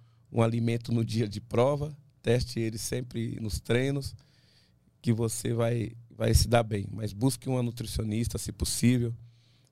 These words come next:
pra criar uma estratégia. Eu, eu te-, eu tomo pouquíssima,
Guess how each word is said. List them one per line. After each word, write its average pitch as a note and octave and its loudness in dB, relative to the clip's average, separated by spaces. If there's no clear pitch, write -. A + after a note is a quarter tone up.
pra A#2 2
criar A2+ -2
uma A#2 -4
estratégia. A2+ -4
Eu, C3+ 2
eu A#2+ -2
te-, B2+ -6
eu B2+ -6
tomo D3+ -6
pouquíssima, C#3 2